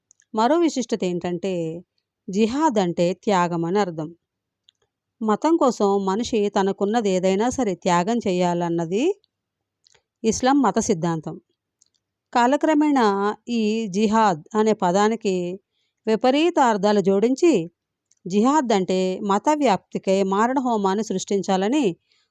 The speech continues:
వక్ర భాష్యం చెప్పారు. అందువల్లనే పదకొండవ శతాబ్దం నుండి అరబ్బులు భారతదేశం పైన దండయాత్రలు చేసి హిందూ దేవాలయాలను ధ్వంసం చేశారు.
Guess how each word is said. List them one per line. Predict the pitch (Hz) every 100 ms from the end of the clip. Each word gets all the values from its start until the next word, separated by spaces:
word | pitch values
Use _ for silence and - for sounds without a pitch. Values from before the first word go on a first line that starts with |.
| -
వక్ర | 254 - 302
భాష్యం | 170 180 - 247
చెప్పారు. | 247 - 160 170 - _ _ _ _ _ _ _ -
అందువల్లనే | 226 311 330 247 202 190 190
పదకొండవ | 190 185 247 269 302
శతాబ్దం | 254 226 185 185 185
నుండి | 185 196
అరబ్బులు | 180 185 214 196 190
భారతదేశం | 175 180 - 190 196 214 202
పైన | 202
దండయాత్రలు | 180 170 175 185 190 220 220
చేసి | 240 - 311 170 - _ _ _ _ _ _ 262
హిందూ | 302 370
దేవాలయాలను | 269 208 196 190 196 185 220
ధ్వంసం | 214 190 170 180
చేశారు. | 165 156 165 165